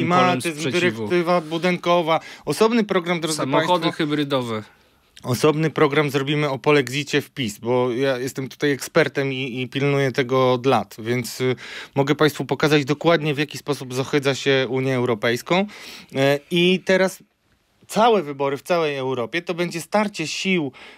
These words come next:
Speaker 2: proeuropejskich z takimi, które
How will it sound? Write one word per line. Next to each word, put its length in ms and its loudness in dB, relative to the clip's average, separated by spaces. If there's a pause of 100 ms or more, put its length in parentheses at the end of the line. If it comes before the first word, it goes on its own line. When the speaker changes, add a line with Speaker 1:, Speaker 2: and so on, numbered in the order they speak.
(120)
Speaker 2:
proeuropejskich 1080 2 (220)
z 100 -16
takimi, 440 2
które 460 2